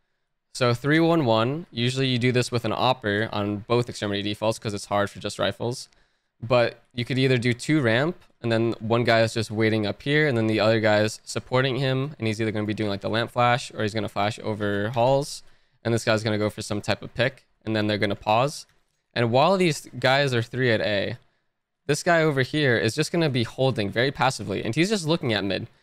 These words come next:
If they take mid, he's just gonna go for a shot, and he's probably just gonna s-, tell his team that they took, they took mid. Now the three A guys are gonna go out because they have all the freedom. They know that the C Ts just put a lot of pressure towards mid. That means that the three A guys can start going out. That means that there's only gonna be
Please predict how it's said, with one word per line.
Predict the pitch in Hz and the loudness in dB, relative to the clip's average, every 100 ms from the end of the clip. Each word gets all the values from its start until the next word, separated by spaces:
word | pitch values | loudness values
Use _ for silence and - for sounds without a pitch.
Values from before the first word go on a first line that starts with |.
| _ _ - | _ _ -4
If | 117 | 0
they | 175 | 0
take | 180 190 | 2 0
mid, | 160 180 180 | 2 0 0
he's | 147 151 | 0 -2
just | 165 | 0
gonna | 165 | 0
go | 151 | 0
for | 147 | 2
a | 123 | 0
shot, | - 143 165 | 2 2 4
and | 120 | 2
he's | 113 | 0
probably | 143 135 | 0 2
just | 127 - | 2 0
gonna | 127 | 0
s-, | 110 - - | -2 -4 0
tell | 151 | 0
his | 151 | 0
team | - 135 147 175 - _ _ - | -2 -4 -2 -4 -8 _ _ 0
that | 113 104 | 2 2
they | 139 | 0
took, | 160 - 156 - _ | 0 0 0 -2 _
they | 139 | -2
took | - 156 | 0 -2
mid. | 135 139 170 190 _ _ _ | 0 0 0 -4 _ _ _
Now | 127 156 | 0 2
the | 156 139 | 2 0
three | 160 147 | 2 2
A | 151 | 2
guys | 160 117 117 113 | 4 4 4 2
are | 123 | 0
gonna | 131 | 2
go | 113 120 | 2 4
out | 120 - | 4 2
because | 113 120 104 | -2 -4 0
they | 135 | 0
have | 131 | 0
all | 113 123 | 2 2
the | 123 | 2
freedom. | - 135 101 98 | 0 -2 -2 -2
They | 131 151 | 0 2
know | 185 | 4
that | 185 180 | 2 0
the | |
C | - 143 | -6 -6
Ts | - 156 | 0 0
just | 131 - | 0 -4
put | 143 | 0
a | 117 | 2
lot | 117 135 139 | 4 4 2
of | |
pressure | - 135 131 113 101 80 | 2 0 0 -2 -2 -4
towards | - 117 107 | -2 -2 -2
mid. | 113 120 104 127 - | -2 0 0 -4 -2
That | 131 | 2
means | 160 | 2
that | 147 139 | 2 2
the | 113 | 0
three | - 147 135 | 0 0 2
A | 135 | 2
guys | 120 107 107 | 4 4 2
can | 120 | -4
start | - 123 117 | 0 0 2
going | 123 117 113 | 2 2 2
out. | 98 - | 0 -2
That | 127 | 0
means | 147 143 127 | 2 0 0
that | 120 113 - | 2 0 -2
there's | 117 - | -6 0
only | 127 139 | 0 2
gonna | 131 123 | 2 0
be | 107 117 113 | 0 -2 -2